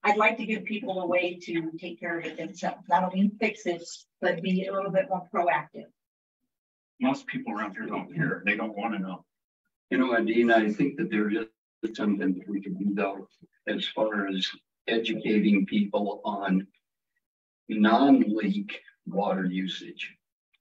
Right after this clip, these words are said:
Speaker 3: Like the kids that moved in next to me, they've got a hose going out to their goat
Speaker 1: Mm-hmm.
Speaker 3: thing, and they wasn't paying attention to the hose leaking. It was leaking in multiple places, and they wouldn't shut it off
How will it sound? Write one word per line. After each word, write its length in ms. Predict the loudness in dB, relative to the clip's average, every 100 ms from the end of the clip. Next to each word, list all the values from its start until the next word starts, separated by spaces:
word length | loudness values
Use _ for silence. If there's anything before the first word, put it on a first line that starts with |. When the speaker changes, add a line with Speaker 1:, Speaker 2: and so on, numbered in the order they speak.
| _ _ _ 0
Speaker 3:
Like 200 | 0 0
the 100 | -2
kids 340 | 4 4 4
that 140 | 0 0
moved 300 | -2 0 2
in 220 | 2 2
next 360 | 0 0 -2 2
to 120 | 4
me, 200 | 4 2
they've 280 | 2 0 2
got 200 | 0 0
a 60 | -2
hose 360 | -2 0 -2
going 320 | -4 -4 -4
out 260 | -4 -6 -8
to 160 | -10 -4
their 300 | -2 -2 -4 -8 _ _ _ _ _ _ -2
goat 300 | 2 2 2 -4 _ -4
Speaker 1:
Mm-hmm. 100 | 2
Speaker 3:
thing, 440 | 4 6 4 2 -2 _ _ _ _ 2
and 240 | 6 8
they 80 | 6
wasn't 400 | 6 4 2 0
paying 240 | 2 2
attention 640 | 0 2 6 6 6 0
to 100 | 0 -4
the 120 | -2
hose 280 | -2 -4 0
leaking. 480 | 2 2 0 -10 -10 -16 _ _ -8
It 20 |
was 160 | -4 -2
leaking 340 | -2 0 0
in 220 | 2 2
multiple 520 | 0 0 -2 -2 -2 0
places, 600 | 2 2 2 -4 -6 -8 -8 -10 -20 _ _ _ -2
and 380 | 2 2 2 2
they 160 | 4
wouldn't 420 | 6 6 4 0
shut 280 | -2 -2 -2
it 100 | -2
off 320 | 0 2 2